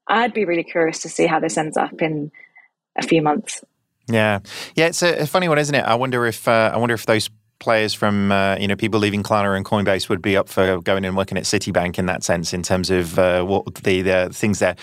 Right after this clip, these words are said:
Speaker 2: Maybe very different requirements from technology workers in that sense. But, uh, Tego, what do you, what do you think? Is this a sort of a, just a rebalancing in the market, or do you think it's a,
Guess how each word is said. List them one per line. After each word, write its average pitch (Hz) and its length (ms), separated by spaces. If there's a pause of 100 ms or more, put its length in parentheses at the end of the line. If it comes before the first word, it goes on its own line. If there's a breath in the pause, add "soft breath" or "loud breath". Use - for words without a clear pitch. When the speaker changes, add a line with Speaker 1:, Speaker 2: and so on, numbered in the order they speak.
(140 loud breath)
Speaker 2:
Maybe 147 180
very 139 180
different 131 300
requirements 107 420
from 87 220
technology 92 460
workers 87 360
in 85 120
that 85 160
sense. - 260
But, - 240 (380 loud breath)
uh, 117 220
Tego, 156 300
what 151 120
do 156 60
you, 151 80
what 147 120
do 147 60
you 135 60
think? 143 200
Is 127 120
this 139 200
a 135 400
sort 135 160
of 123 80
a, 127 160
just 123 240
a 120 80
rebalancing 117 680
in 117 80
the 117 80
market, 131 420
or 98 300
do 104 80
you - 20
think 107 180
it's - 180
a, 98 200